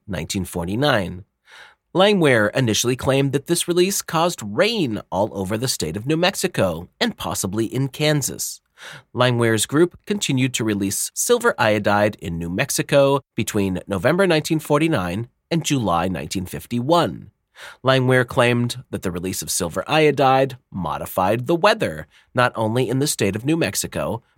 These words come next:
but also more than one thousand kilometers downwind. Langmuir's claim was rejected by the meteorological community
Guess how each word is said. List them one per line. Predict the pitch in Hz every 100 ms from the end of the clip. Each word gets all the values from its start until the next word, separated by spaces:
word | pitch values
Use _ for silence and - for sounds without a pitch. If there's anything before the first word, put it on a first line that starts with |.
| -
but | -
also | 117 120 123 135
more | 127 104 101
than | 95 73
one | 60 98 139
thousand | - 98 98 127 -
kilometers | 113 69 80 82 95 104 - _ _
downwind. | - 90 90 87 87 90 64 50 - - _ _ - - -
Langmuir's | 117 123 127 123 123 120
claim | - 151 160 160 165 -
was | 196
rejected | 214 202 151 127 139 131
by | 113 104
the | 101
meteorological | 98 98 92 92 85 71 76 82 87 101
community | 107 151 165 202 196 - 104 92